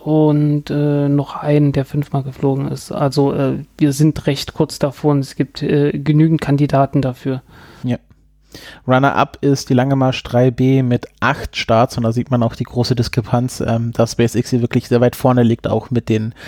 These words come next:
Speaker 2: Anzahl der Starts, ähm, und dadurch, dass sie halt auch nur einen Raketentypus haben, ähm, aktuell, beziehungsweise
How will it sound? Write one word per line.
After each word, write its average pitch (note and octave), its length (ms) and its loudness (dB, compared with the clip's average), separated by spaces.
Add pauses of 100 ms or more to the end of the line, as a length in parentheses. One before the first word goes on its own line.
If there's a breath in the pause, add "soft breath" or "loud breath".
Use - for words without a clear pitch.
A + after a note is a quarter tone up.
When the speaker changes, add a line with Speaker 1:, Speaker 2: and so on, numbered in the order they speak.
(280 loud breath)
Speaker 2:
Anzahl B2 460 2
der A#2 120 0
Starts, - 540 0
ähm, A2+ 380 -6
und A#2+ 240 -6 (140)
dadurch, B2 260 2
dass B2 140 0
sie B2+ 80 0
halt A2+ 140 2
auch A#2 100 -6
nur A#2+ 320 2 (300 loud breath)
einen C3 180 0
Raketentypus B2+ 720 -2
haben, D3+ 400 0 (140)
ähm, C3 280 -2
aktuell, D3 600 0
beziehungsweise A#2+ 520 -2